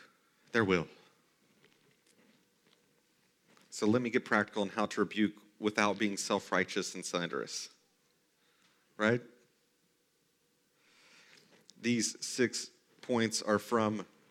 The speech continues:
If We Bite and Devour One Another by Alexander Strauch. I'm just gonna list them and kind of make a few comments on this, so I hope this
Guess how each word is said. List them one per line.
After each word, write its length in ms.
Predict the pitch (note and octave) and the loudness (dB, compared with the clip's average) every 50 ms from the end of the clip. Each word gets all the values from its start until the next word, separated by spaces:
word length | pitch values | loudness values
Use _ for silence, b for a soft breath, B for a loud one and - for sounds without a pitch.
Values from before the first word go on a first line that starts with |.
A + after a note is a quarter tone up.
| _ _ _ _ _ _ _ _ - - _ - - | _ _ _ _ _ _ _ _ -20 -20 _ -4 -2
If 160 | A2 - - | -2 2 2
We 60 | A#2 | 0
Bite 340 | F#2 - G#2+ G2 A2 A2+ - | 2 4 4 4 4 4 2
and 80 | A2+ | 0
Devour 340 | G2+ G2 F2+ G#2+ G#2 G#2+ G#2+ | -2 2 4 4 6 6 4
One 120 | G#2 G#2+ G2 | 4 4 2
Another 200 | G2+ F#2+ G2+ F#2+ | 2 2 2 2
by 140 | F#2 F#2 | 2 2
Alexander 460 | - - G2+ G#2 F#2+ - - G#2 F2+ F2+ | 2 2 2 2 0 0 -4 -4 -4 -4
Strauch. 420 | - - - A2 G2+ G2 G2 - | -4 -2 0 2 2 2 0 -2
I'm 80 | G#2+ G#2 | -6 -6
just 140 | - - | -6 -2
gonna 120 | - G#2+ G2+ | 0 2 4
list 200 | G#2+ G#2+ G#2+ - | 4 4 2 -2
them 100 | G2 G2+ | -6 -10
and 100 | F#2 F2+ | -8 -8
kind 120 | - G2+ | -8 -8
of 80 | F#2 F#2+ | -6 -6
make 160 | G2+ - - | -8 -10 -10
a 20 | |
few 160 | - - G2+ - | -12 -12 -12 -12
comments 320 | - G2+ F#2+ F#2 F2 - | -8 -8 -8 -8 -8 -10
on 80 | F#2 F2+ | -8 -8
this, 140 | F2+ F2 | -6 -6
so 100 | - G2 | -4 -4
I 40 | F#2 | -4
hope 200 | F2 G#2+ G#2 - | -4 -4 -6 -4
this 200 | - G2 - - | -4 -6 -6 -8